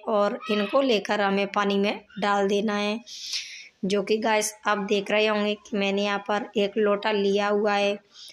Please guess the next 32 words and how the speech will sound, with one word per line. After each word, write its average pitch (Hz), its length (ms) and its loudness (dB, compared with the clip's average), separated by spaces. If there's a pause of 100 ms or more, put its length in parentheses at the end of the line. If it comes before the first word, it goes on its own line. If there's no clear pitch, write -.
(220)
और 214 340 2
इस 208 220 0
लोटे 202 360 2
में 247 180 0
लगभग 202 460 0 (220)
पानी 202 260 2
मैंने 202 440 0
आधा 202 220 0
लीटर 208 340 2
इस्तेमाल 208 500 -2 (220)
किया 214 280 0
हुआ 208 280 2
है। 202 240 -2 (760)
और 214 340 2
इस 220 220 0
मूंगफली 214 580 0
के 285 120 -2
छिलकों 202 460 0
को 214 120 0
लेकर 202 480 0 (140)
हमें 196 280 2
इस 190 100 0 (120)
पानी 196 240 0
में 202 280 0 (120)
डाल 208 420 0
देना 214 300 0
है 208 200 -2 (680)
और 202 260 2
कम 214 140 0
से - 160 -4
कम 240 240 0
चौबीस 214 400 2